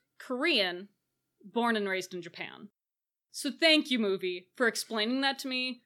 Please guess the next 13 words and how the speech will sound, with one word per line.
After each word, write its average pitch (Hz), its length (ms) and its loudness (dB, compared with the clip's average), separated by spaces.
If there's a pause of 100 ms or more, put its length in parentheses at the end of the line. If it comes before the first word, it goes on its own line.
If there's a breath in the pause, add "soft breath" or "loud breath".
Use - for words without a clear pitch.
(100)
I 208 100 6
assume 254 420 4
you 247 120 6
did 226 160 2
it 233 160 0
so 226 140 -2
that 196 160 -2
you'd 202 180 -6
get 208 160 0
more 208 160 0
Japanese 208 640 0
audience 202 520 0
members. 190 800 -4